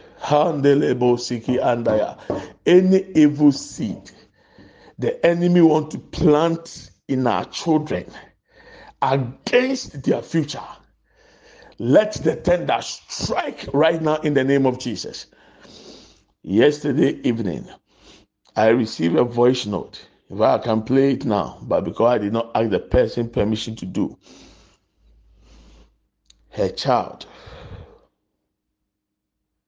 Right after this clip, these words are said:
let me just summarize it. A spirit from nowhere has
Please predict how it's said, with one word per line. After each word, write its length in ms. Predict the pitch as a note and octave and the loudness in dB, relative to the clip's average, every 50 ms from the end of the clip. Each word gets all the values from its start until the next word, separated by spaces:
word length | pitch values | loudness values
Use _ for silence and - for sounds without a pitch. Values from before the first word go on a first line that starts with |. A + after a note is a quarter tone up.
| _ _ _ _ _ _ _ _ _ _ _ _ _ - | _ _ _ _ _ _ _ _ _ _ _ _ _ -4
let 100 | B2+ C3+ | -2 -2
me 120 | A#2+ G#2+ | 0 0
just 240 | A2 A2+ G#2+ - - | 2 0 0 0 -4
summarize 520 | A2 G#2 A2 F#2+ F#2 F2+ F2+ A2 G#2+ - | -6 -4 -2 0 0 0 0 -2 -6 -12
it. 220 | - - _ - - _ _ _ _ _ _ _ _ _ _ _ _ _ _ _ _ _ _ _ _ - | -16 -20 _ -20 -20 _ _ _ _ _ _ _ _ _ _ _ _ _ _ _ _ _ _ _ _ 0
A 140 | A#2 A#2 A#2 | 0 0 0
spirit 540 | - - - _ - F3 E3 E3+ E3+ E3 | -4 -10 -14 _ 2 4 6 6 6 4
from 340 | E3 - - B2 A#2 A#2+ A#2+ | 2 -2 -4 -2 -2 0 2
nowhere 460 | B2+ C3+ C3+ B2+ B2+ A#2 A2+ A2+ A2 G#2 | 2 4 4 4 4 4 4 2 2 0
has 260 | F#2+ F2+ - - | -2 -4 -6 -10